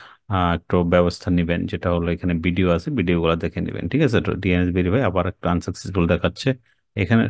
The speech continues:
সবগুলা দেখাবে আর কি, হ্যাঁ? So, সমস্যা নাই। I hope, আহ, ক্লিয়ার সবকিছু। Then, আহ, ডিএনএস টা একটু সময় নিবেন, হ্যাঁ? একটু সময় নিবেন। ডিএনএস টা সেট আপ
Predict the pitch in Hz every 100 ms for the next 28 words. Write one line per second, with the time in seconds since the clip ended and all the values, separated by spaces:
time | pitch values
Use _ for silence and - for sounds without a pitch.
0 | 110 110 107 117 107 104 90 80 80 85
1 | 92 135 107 87 - 92 85 - 90 104
2 | 127 - _ _ - 101 92 104 107 -
3 | 73 82 90 87 87 87 87 - 98 95
4 | 107 - 87 - 92 - 123 127 - _
5 | _ _ _ _ - 85 85 - 87 85
6 | 82 82 82 82 87 87 85 - 104 -
7 | - - 107 226 104 85 78 127 113 -
8 | 98 107 104 98 85 73 82 85 90 -
9 | 95 90 90